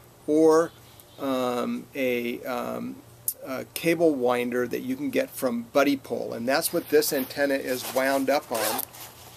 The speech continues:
And I'll give you a link. These are not very expensive, and what I like about them is it's a nice heavy-duty handle.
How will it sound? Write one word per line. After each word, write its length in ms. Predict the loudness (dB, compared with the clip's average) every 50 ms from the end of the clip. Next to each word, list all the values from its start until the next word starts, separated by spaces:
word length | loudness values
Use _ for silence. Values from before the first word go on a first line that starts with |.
| -20 -20 -20 -20 -20 -20 -20 -20 -20 -20 -20 -20 -20 -16 -16 -14 -14 -16 -16 -18 -20 -20 -20 -20 -20 -20 -20 -20 -20 -18 -18 -18 -18 -18 -16 -16 -16 -14 -8 -4
And 180 | 0 2 4
I'll 160 | 4 4 4 4
give 220 | 4 4 4 4
you 160 | 6 6 6 8
a 120 | 6 6
link. 400 | 6 6 4 4 4 2 0 2
These 200 | 2 2 4 4
are 120 | 2 2
not 240 | 2 2 2 2 0
very 320 | 2 4 4 6 6 4 2
expensive, 840 | 0 -2 -6 -4 -2 0 0 0 0 -2 -2 0 0 -2 -4 -8 -14 -20 -20 -18 -18 -16 -16 -16 -16 -16 -18 -18 -18 -18 -12 -6 -2
and 160 | 0 2 6
what 120 | 6 6 8
I 100 | 8 8
like 280 | 6 6 6 4 2
about 380 | 2 4 6 6 6 6 4 4
them 200 | 4 4 4 2
is 220 | 0 -2 0 0
it's 140 | -2 0 0
a 120 | 0 0 0
nice 540 | 2 4 4 4 4 4 2 0 -2 -2
heavy-duty 720 | -4 -6 -4 -2 0 2 2 2 4 6 6 6 6 4 2
handle. 580 | 2 2 2 2 4 4 6 6 6 6 6